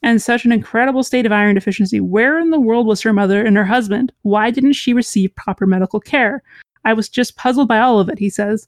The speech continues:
There were ten heavy metals that were found, and they were de-, detected to be on the levels permissible by the W H O. And Wecht says he's never seen anything like this. He also noted that it was surprising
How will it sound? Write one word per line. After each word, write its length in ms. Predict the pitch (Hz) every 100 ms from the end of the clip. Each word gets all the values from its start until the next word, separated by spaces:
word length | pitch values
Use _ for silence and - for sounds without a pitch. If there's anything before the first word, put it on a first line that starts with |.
| _ _ _ _ _ _ _ -
There 160 | 220
were 140 | 247 233
ten 320 | - 262 285
heavy 180 | 285 277
metals 280 | 254 254
that 120 | 247 233
were 220 | 233 233
found, 320 | 214 202 220
and 100 | 202
they 40 |
were 60 | 196
de-, 240 | 214 196 - _
detected 400 | 233 233 226 233
to 60 | 208
be 160 | 220
on 280 | - 220 226
the 60 | 233
levels 280 | 220 220
permissible 400 | - 202 - 208
by 400 | 180 190 185 190 - -
the 100 | 196
W 340 | 214 190 185
H 200 | 190 -
O. 220 | 226 220 - _ _ _ _ _
And 180 | 226 190
Wecht 240 | 214 220 -
says 280 | 233 202
he's 220 | - 220 196
never 320 | 196 196 208
seen 240 | - 196
anything 300 | 185 185 240
like 200 | 214 196
this. 260 | 220 - - - _
He 140 | - 240
also 240 | 254 302
noted 260 | 262 262 233
that 80 | 247
it 60 |
was 120 | 208
surprising 880 | - - 220 208 202 220 208 208 196